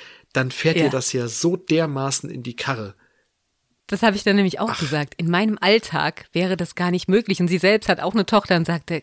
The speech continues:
Speaker 2: Auf keinen Fall, ich mache hier den Laden um sieben Uhr dreißig auf, ähm, und muss hier alles vorbereiten, damit ich um acht Uhr dreißig die Türen öffnen kann.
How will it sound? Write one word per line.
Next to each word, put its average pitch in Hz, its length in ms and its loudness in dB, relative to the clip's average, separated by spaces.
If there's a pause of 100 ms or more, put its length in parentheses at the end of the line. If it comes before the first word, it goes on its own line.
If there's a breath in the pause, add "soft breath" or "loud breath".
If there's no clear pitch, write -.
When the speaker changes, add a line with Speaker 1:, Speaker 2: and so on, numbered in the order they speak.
(160)
Speaker 2:
Auf 175 260 -2
keinen 185 400 0
Fall, 208 280 -2
ich - 120 -8
mache 170 160 -2
hier 190 100 0
den 156 180 0
Laden 170 520 0 (140)
um 160 320 0
sieben 202 300 -4
Uhr 156 120 -4
dreißig - 540 -4
auf, 185 360 0 (960 soft breath)
ähm, 165 540 0
und 175 160 0
muss 202 180 0
hier - 160 2
alles 170 160 -4
vorbereiten, 175 600 0
damit 160 300 -2
ich 160 120 -6
um - 80 -8
acht - 260 -6
Uhr 170 80 0
dreißig 160 540 -2
die 165 140 -8
Türen 240 300 2
öffnen 147 320 -4
kann. 160 300 -2